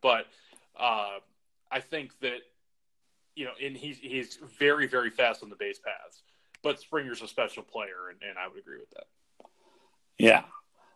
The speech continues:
Speaker 2: Okay, so, see, that's one thing I'm, I'm glad that we're talking about, because you say about Robles, and I'll be looking for that.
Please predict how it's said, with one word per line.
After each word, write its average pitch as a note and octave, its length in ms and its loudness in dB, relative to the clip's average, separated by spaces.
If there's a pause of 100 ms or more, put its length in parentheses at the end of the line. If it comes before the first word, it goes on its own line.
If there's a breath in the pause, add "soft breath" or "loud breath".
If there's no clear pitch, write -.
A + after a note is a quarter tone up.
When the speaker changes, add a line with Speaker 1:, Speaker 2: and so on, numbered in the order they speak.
(120)
Speaker 2:
Okay, D3 320 10
so, C#3+ 480 8
see, F#3+ 180 4
that's G#3+ 260 2
one A3 220 0
thing F#3+ 220 -4
I'm, C#3 260 2
I'm C#3 200 0
glad C3+ 360 2
that C3+ 140 -2
we're A2 80 -8
talking A2+ 480 -2
about, B2 340 -2
because A#2 560 -2 (480)
you D#3 140 4
say E3+ 280 8
about C3+ 360 8
Robles, C3 580 4
and A#2 100 -6
I'll B2 160 4
be C3+ 120 2
looking B2+ 400 -2
for A2 180 -6
that. E2 260 -6